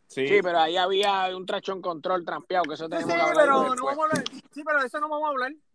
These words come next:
Speaker 3: de eso no vamos a hablar.
Speaker 2: Ok, pero mira, mira,
Speaker 1: <laughs>
Speaker 2: lo que les estaba diciendo,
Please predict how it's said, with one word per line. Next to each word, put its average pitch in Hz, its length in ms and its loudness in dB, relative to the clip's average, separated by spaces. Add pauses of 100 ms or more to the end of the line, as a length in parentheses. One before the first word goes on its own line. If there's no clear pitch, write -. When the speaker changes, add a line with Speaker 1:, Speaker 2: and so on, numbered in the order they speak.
Speaker 3:
de 180 80 -16
eso 269 120 -14
no 269 100 -10
vamos 247 160 -10
a 233 40 -10
hablar. 147 200 -12
Speaker 2:
Ok, 165 440 -2
pero 208 240 6
mira, 254 340 6
mira, 220 260 8
Speaker 1:
<laughs> 254 200 8
Speaker 2:
lo 190 160 8
que 185 100 6
les 185 140 8
estaba 185 260 10
diciendo, 240 460 2